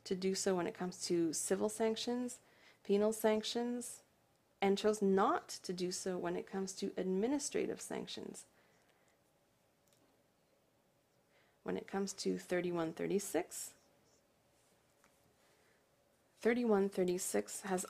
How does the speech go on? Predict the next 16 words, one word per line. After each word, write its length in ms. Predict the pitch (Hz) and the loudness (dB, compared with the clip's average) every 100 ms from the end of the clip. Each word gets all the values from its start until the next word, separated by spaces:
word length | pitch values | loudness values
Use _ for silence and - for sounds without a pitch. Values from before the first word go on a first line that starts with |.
| - | 6
always 680 | 220 269 240 170 151 - - - _ _ - - - - 180 | 10 10 8 6 2 -2 -10 -18 _ _ -20 -20 -18 -10 4
been 380 | 185 180 180 - - _ - _ _ _ 175 | 6 6 4 0 -12 _ -20 _ _ _ -4
viewed 800 | 185 185 196 202 202 208 208 - - _ _ - | -4 -2 2 6 6 4 0 -6 -12 _ _ -6
as 400 | 190 180 180 - | -2 0 -2 -4
providing 560 | - 185 190 190 196 208 | -2 -2 0 2 2 0
a 140 | 180 170 | -2 0
narrow 800 | 175 196 247 294 254 180 170 - - | 6 8 8 10 10 8 4 -4 0
opening 640 | 185 190 190 170 165 233 - _ _ _ _ _ _ _ _ _ _ _ - | 0 2 2 2 2 -2 -6 _ _ _ _ _ _ _ _ _ _ _ -6
to 200 | - 220 - | 0 2 2
avoid 720 | 190 190 190 208 220 220 - - _ _ _ _ _ _ _ _ - - _ _ _ - | 0 0 2 4 4 2 -2 -16 _ _ _ _ _ _ _ _ -20 -20 _ _ _ -8
denying 880 | 185 208 202 208 220 214 214 190 175 | 2 4 4 4 4 4 4 0 -2
justice 520 | - 196 202 220 214 | 2 2 4 4 4
in 160 | 202 196 | 4 4
very 280 | 208 214 214 | 6 6 6
exceptional 840 | - - 247 247 - 214 180 180 - - - _ _ _ _ _ - | 2 0 0 0 0 2 2 0 -4 -20 -20 _ _ _ _ _ -8
situations. 1200 | - - 202 - 196 185 196 - - - - | -2 2 2 2 2 4 2 0 -6 -8 -8